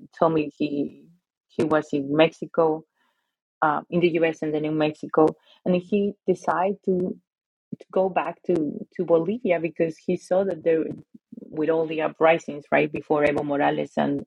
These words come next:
all the movements that, and economic and political changes that led to Evo Morales taking power and changing the constitution, et cetera, um, he saw these changes as, as a very important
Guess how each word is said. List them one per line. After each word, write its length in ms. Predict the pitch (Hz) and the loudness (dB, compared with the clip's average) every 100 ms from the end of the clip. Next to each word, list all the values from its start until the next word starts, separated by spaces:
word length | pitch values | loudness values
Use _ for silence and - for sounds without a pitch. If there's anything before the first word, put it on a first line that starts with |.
| - | -4
all 260 | 143 147 143 | 0 0 -2
the 80 | 143 | -2
movements 580 | 147 156 160 151 - - | 2 2 2 -4 -4 -4
that, 100 | 143 _ _ - | -4 _ _ -8
and 360 | 139 139 - - _ - | -6 -4 -6 -10 _ -8
economic 640 | 160 156 151 151 151 147 | -2 0 0 -2 -6 -6
and 120 | 147 | -4
political 300 | 151 151 143 | 0 0 -2
changes 380 | 143 - 147 143 | -4 -4 -4 0
that 140 | 143 131 - _ _ _ _ _ _ _ _ _ | 0 0 -6 _ _ _ _ _ _ _ _ _
led 400 | 165 175 180 160 - | -2 0 -2 -4 -8
to 260 | - 160 151 - _ _ _ _ _ | -4 -2 -4 -10 _ _ _ _ _
Evo 220 | 170 160 156 | 2 2 -2
Morales 340 | 156 151 147 | -2 -2 -2
taking 280 | 147 143 143 - | 0 0 -4 -4
power 440 | 165 156 139 151 156 - | -2 0 0 -4 -10 -6
and 220 | 147 - | -4 -2
changing 280 | 143 143 143 | 0 0 0
the 80 | |
constitution, 680 | 143 147 147 160 165 156 151 | -4 -6 -4 -2 0 0 -2
et 100 | 147 | -2
cetera, 420 | - 165 143 143 - - - - - _ - | -2 -2 -2 -2 -4 -16 -18 -20 -20 _ -2
um, 360 | 160 151 165 - _ _ _ | -2 -2 -6 -16 _ _ _
he 160 | - 208 | 0 0
saw 340 | - 220 214 | 0 -2 -2
these 280 | 214 170 - | -2 -10 -18
changes 580 | - 165 180 170 143 - - | -6 -2 -2 -2 -4 -2 -2
as, 380 | - - - - | -2 -2 -10 -6
as 300 | - - 156 165 | -4 -4 -6 -6
a 80 | 147 | -4
very 680 | 175 180 185 190 190 160 - | -2 0 -2 -4 -6 -6 -2
important 800 | 165 156 165 160 - 151 151 | -4 0 2 2 0 -2 -4